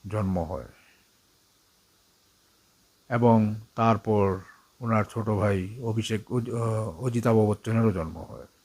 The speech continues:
তো আমি বলছিলাম এই কথাটাই যে নি-, নিয়তির পরিহাস আপনি, আপনারা দেখুন।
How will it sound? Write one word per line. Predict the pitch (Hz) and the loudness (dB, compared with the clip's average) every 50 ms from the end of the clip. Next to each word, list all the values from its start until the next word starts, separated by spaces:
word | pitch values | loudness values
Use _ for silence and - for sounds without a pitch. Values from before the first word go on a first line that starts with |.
| _ _ _ _ _ _ _ _ _ _ _ _ _ _ - - - - - - _ | _ _ _ _ _ _ _ _ _ _ _ _ _ _ -20 -20 -20 -20 -20 -8 _
তো | - 131 | 6 8
আমি | 143 170 190 196 202 202 196 190 - - _ _ - 110 | 8 10 10 10 10 10 8 6 4 -2 _ _ -8 0
বলছিলাম | 107 120 127 131 139 - 156 151 151 151 | 6 8 8 8 8 8 8 8 10 10
এই | 147 135 - | 8 6 6
কথাটাই | 139 123 - 135 123 123 117 107 101 98 110 127 _ _ _ _ _ _ _ _ _ _ _ _ _ _ _ _ _ - | 6 4 4 4 6 6 6 6 6 2 -2 -6 _ _ _ _ _ _ _ _ _ _ _ _ _ _ _ _ _ -8
যে | 113 117 117 113 113 110 107 104 101 101 120 - _ _ _ _ _ _ _ _ _ _ _ _ - | -2 2 6 6 8 8 6 4 2 -2 -8 -14 _ _ _ _ _ _ _ _ _ _ _ _ -2
নি-, | 127 135 151 160 151 | 2 4 4 4 4
নিয়তির | 143 139 139 147 156 160 156 175 175 165 156 | 6 8 8 10 10 8 8 6 4 4 6
পরিহাস | - 131 127 127 123 123 123 120 | 4 6 6 8 8 6 6 4
আপনি, | 117 107 - 110 110 107 101 95 | 2 0 0 0 0 0 0 0
আপনারা | 87 101 - 113 107 107 | -2 -4 -4 -4 -2 -2
দেখুন। | 98 95 104 - - 95 87 | -2 -4 -6 -10 -10 -16 -16